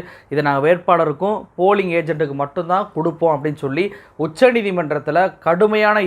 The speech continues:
எதிர்ப்பை கொடுத்த அதே தேர்தல் ஆணையம் இன்னைக்கு திடீர்னு பார்த்தீங்க அப்படின்னா, உச்சநீதிமன்றம் கருத்து கூறிய அந்த ரெண்டே நாள்ல இன்னைக்கு ஒட்டுமொத்த டேட்டாவையும் ஃபேஸ் ஒன் ஆகட்டும், ஃபேஸ் டூ ஆகட்டும், ஃபேஸ் த்ரீ, ஃபேஸ்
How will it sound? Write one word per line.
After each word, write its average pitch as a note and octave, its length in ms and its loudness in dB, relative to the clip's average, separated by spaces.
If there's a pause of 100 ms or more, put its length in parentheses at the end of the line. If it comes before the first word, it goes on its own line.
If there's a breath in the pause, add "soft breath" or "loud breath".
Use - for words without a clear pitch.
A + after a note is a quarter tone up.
எதிர்ப்பை E3+ 360 -2
கொடுத்த D3 360 0 (220)
அதே C#3+ 200 2 (180)
தேர்தல் D3 300 2
ஆணையம் C#3+ 300 -2 (320 loud breath)
இன்னைக்கு F3 260 -2 (120)
திடீர்னு G#3+ 500 2
பார்த்தீங்க D#3+ 360 0
அப்படின்னா, C#3+ 280 -2 (120)
உச்சநீதிமன்றம் F#3+ 680 0
கருத்து F3+ 380 2
கூறிய E3+ 320 0
அந்த D3 240 -2
ரெண்டே F3 240 -2 (100)
நாள்ல D#3 200 0 (500 loud breath)
இன்னைக்கு F3 280 -2 (180)
ஒட்டுமொத்த F#3 580 -2
டேட்டாவையும் D3+ 580 0
ஃபேஸ் C#3+ 300 -4
ஒன் D3+ 180 -6
ஆகட்டும், C#3+ 400 -4
ஃபேஸ் D3 260 -4
டூ D#3+ 80 -4 (140)
ஆகட்டும், C#3+ 320 -4 (320 loud breath)
ஃபேஸ் E3 300 0
த்ரீ, E3+ 120 0 (140)
ஃபேஸ் E3 120 2